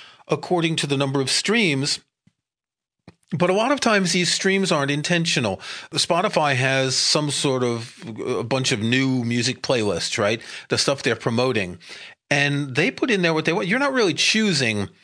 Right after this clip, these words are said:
to listen to specific things other than w-, what you would have programmed on your top forty radio station, the same kind of thing. So this can be easily manipulated by a big streaming service pushing a single or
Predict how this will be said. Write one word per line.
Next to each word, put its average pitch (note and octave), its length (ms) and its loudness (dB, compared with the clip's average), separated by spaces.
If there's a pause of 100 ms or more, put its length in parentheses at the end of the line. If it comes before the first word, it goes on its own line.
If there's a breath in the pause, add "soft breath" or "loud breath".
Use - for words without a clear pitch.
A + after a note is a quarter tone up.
(680 soft breath)
to D3+ 340 2
listen C#3+ 480 0
to D3 100 -2
specific C3+ 560 0
things C#3+ 600 0 (520 loud breath)
other D3+ 240 2
than C#3 380 0 (240 loud breath)
w-, C3+ 220 -4
what B2+ 260 -2
you A2+ 140 0
would F#3 160 2
have C#3 100 -2
programmed C3+ 400 0
on B2 220 -2
your B2 100 0
top A#2+ 260 -2
forty A2+ 240 -2
radio C#3 280 0
station, G2 360 -4
the G#2 80 -6
same A#2 220 -2
kind A2+ 160 -2
of A2+ 60 -4
thing. C#3 200 -2 (360 loud breath)
So D#3+ 600 2 (400)
this B3 220 2
can G#3+ 200 0
be F#3+ 100 2
easily G3+ 420 2
manipulated D3 920 0 (420 loud breath)
by C#3+ 280 2
a C3 220 2
big E3 200 2
streaming F3 400 2
service A#2 680 -2 (100)
pushing E3 380 2
a B2 60 0
single E3 460 2
or B2 220 0